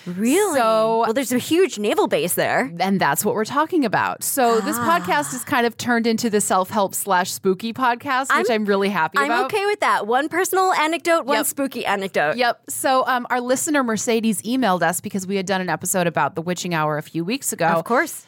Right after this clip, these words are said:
Speaker 2: And she was, um, stationed in Okinawa, and so she had a couple of, like, three A M witching hour experiences. So she said, "You really need to look into this Air Force base." So she sent me some information, so we're gonna talk about it.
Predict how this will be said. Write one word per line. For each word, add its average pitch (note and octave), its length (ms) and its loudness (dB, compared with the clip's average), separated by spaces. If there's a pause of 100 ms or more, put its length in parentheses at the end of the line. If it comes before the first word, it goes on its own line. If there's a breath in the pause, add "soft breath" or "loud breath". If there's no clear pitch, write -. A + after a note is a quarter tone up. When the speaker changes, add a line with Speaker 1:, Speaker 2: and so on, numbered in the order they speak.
(160 loud breath)
Speaker 2:
And G3 340 -2
she C#4 360 -4
was, G3+ 540 0
um, F3 480 0
stationed C4 640 -2
in F#3+ 220 -2
Okinawa, E3 760 0 (100)
and F3+ 320 0
so G3 120 -4
she - 180 -4
had A#3 140 0
a F3+ 40 -2
couple G3+ 320 -4
of, F3+ 140 -2
like, E3+ 180 -4
three F3+ 300 -2
A F3 140 2
M D#3+ 220 -4
witching E3 280 -8
hour D3+ 240 -2
experiences. G3+ 680 -6
So F4+ 100 -4
she B3 160 -8
said, A3 180 -4
"You A3+ 160 -4
really B3 280 -6
need A3+ 160 -8
to G3+ 80 -10
look F3+ 200 -6
into F3+ 280 -4
this D#3 220 -4
Air G3+ 180 0
Force D#3 300 -4
base." C3+ 360 -6 (400 soft breath)
So F#3 400 2
she F#3 180 -6
sent G3 260 -6
me A3 100 -6
some A#3+ 280 -8
information, A#3 540 -10
so F#3+ 140 -10
we're E3+ 120 -8
gonna F3 160 -10
talk - 260 -12
about - 260 -6
it. - 100 -10